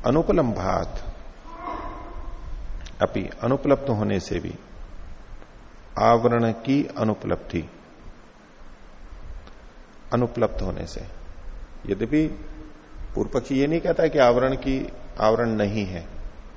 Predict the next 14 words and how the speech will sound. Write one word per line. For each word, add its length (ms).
लेकिन 180
फिर 180
भी 100
सिद्धांति 520
के 80
अनुपलम्भाद 1000
अपि, 340
अनुपलब्धि 680
सद्भावात, 1040
अनुपलब्धि 760
के 280
सद्भाव 680
होने 360
से, 200